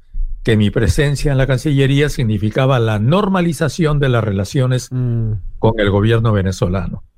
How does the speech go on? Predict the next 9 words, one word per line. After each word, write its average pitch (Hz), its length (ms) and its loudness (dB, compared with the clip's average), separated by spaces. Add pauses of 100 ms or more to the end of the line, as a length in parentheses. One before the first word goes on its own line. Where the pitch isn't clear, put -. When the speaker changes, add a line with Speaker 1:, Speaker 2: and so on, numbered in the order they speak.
(540)
Speaker 1:
Cosa 147 320 0
que, 123 120 0
por 113 160 0
supuesto, 147 420 0
rompe 165 800 0
las 120 260 0
políticas 131 560 -2
de 110 100 0
Trump, 135 440 -2